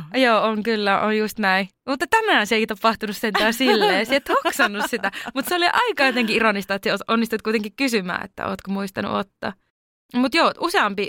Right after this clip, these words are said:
on sanonut tässä, että joku läheinen muistuttaa, tai vaikkapa esimerkiksi tässä, että töissä näkyy ja kuuluu, huom, näkyy ja kuuluu.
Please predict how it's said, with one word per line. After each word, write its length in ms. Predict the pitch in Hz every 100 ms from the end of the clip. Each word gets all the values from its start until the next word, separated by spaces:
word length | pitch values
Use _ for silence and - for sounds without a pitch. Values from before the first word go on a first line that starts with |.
| -
on 140 | 196
sanonut 340 | 214 202 185 190
tässä, 320 | 190 185 196
että 260 | 196 190 - - -
joku 220 | 196 190
läheinen 400 | 202 190 185 185 _
muistuttaa, 640 | 208 190 208 196 196 196 - _ -
tai 340 | 196 196 185
vaikkapa 380 | 175 180 190 202 208 208 -
esimerkiksi 640 | 202 214 208 220 214 226 -
tässä, 320 | 214 - 214
että 160 | 208
töissä 380 | 208 214 208 226
näkyy 260 | 214 196 208
ja 80 | 196
kuuluu, 520 | 202 196 196 185 190 -
huom, 180 | 202 180 - _ _ -
näkyy 340 | 185 180 190 -
ja 240 | 180 202 240 -
kuuluu. 540 | - - 64 64 202